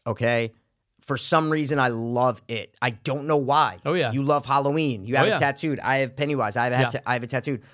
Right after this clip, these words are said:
Speaker 1: I'm just saying, I love It.
Speaker 2: For
Speaker 1: So
Speaker 2: sure.
Speaker 1: this movie could have been five hours,
Speaker 2: Mm.
Speaker 1: and I would have been fine with it. It could have ca-, I didn't want it to end. So it, I'm not saying I'm in the, I'm in the majority here, right? You
Speaker 2: Yeah.
Speaker 1: mi-, people might be like, "Eh, it's over long," like, whatever. I get it. But for me,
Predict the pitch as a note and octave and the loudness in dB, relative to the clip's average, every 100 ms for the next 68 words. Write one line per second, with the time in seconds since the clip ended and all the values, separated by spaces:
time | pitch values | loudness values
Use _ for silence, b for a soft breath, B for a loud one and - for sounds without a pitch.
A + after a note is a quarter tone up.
0 | B C3+ B2+ D3 - D3+ - D#3+ D3 E3+ | B -2 0 -2 0 -2 -4 -6 0 0
1 | - D#3+ C3 - - - D3+ B2 B B | 0 -2 -2 -6 -4 2 4 2 B B
2 | - A#2 G#3 G#3+ G#3+ F3+ F#3 D#3 G#2 - | -10 0 0 0 -2 0 0 0 -4 -8
3 | - C#3 D3 A#2+ A#2+ D#3 G3+ A3 F3 C3 | 0 2 2 2 2 2 -2 -4 -2 2
4 | C#3 C3 B2+ B2 A2 G2 - F#3 - A#3+ | 2 2 -2 -2 -2 -4 -2 -2 0 0
5 | - - E3 F#3+ G#3+ F#3+ C#3 C3+ C#3+ F#2+ | 0 -2 0 2 2 2 0 -4 -6 -6
6 | F#2+ b - F#3 D#3+ C#3 b b b _ | -12 b 0 4 4 2 b b b _
7 | _ - E3+ D#3+ F#3 G3+ E3+ - E3 C#3+ | _ -14 -4 0 0 0 -2 0 0 2
8 | C#3+ C#3 C3 C3+ C3+ C3 B2 G#2+ B2+ C3 | 2 2 0 0 0 2 0 -2 -4 -4
9 | G2+ G2 E2+ F#2+ G#2+ - - A3+ G3+ G#3 | -6 -10 -6 -6 -6 -8 -6 2 2 2
10 | - C3+ G3 G3 F#3+ D#3+ D#3 F3 E3 D#3+ | -2 -6 -4 0 0 0 0 -2 0 -2
11 | D3 C#3 D#3 D#3+ D#3+ B2+ A2+ D3 E3 D#3 | 0 0 2 2 0 -2 0 0 0 -4
12 | B - F3 B2+ D#3 A2 C#3+ B2+ C#3+ B2 | B -4 -2 0 -2 -2 -8 -6 -2 0
13 | D#3 G3 A3 | 0 -2 -6